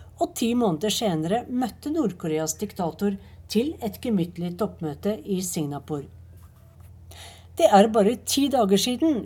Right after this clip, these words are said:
U S A's president fyrte av følgende tweet i store bokstaver til president Rouhani i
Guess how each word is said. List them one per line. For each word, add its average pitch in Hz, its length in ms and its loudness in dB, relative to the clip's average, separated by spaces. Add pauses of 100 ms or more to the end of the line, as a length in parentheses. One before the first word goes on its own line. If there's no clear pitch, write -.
U 196 80 2
S 214 160 -2
A's 156 240 -2
president 170 560 -2
fyrte 196 400 -2
av 220 160 -4
følgende 214 560 -2
tweet 294 400 0
i 202 120 -4
store 185 360 0
bokstaver 208 600 0 (280)
til 165 240 -2
president 175 600 -2
Rouhani 175 440 -2
i 175 220 -6